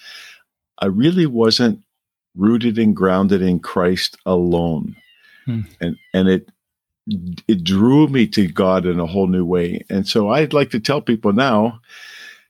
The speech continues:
Speaker 1: two thousand twelve was the hardest year of my life and the best year of my life because God drew me closer to himself.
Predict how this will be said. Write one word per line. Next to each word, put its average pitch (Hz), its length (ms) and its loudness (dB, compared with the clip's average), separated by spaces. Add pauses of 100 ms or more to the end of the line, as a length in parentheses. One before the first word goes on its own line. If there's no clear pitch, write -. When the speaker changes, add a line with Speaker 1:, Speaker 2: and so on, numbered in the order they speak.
(140)
Speaker 1:
two 170 140 2
thousand 135 460 0
twelve 117 400 2
was 107 260 0
the 92 240 2
hardest 160 720 -2
year 87 240 2
of 82 180 -8
my 85 120 -4
life 80 480 -4 (380)
and 123 340 0
the 113 100 -2
best 160 480 0
year 104 160 4
of 95 160 -4
my 98 120 2
life 92 640 0 (760)
because 110 540 -2 (200)
God 120 380 0
drew 117 200 2
me 110 140 2
closer 110 400 0
to 104 200 -2
himself. 98 760 -2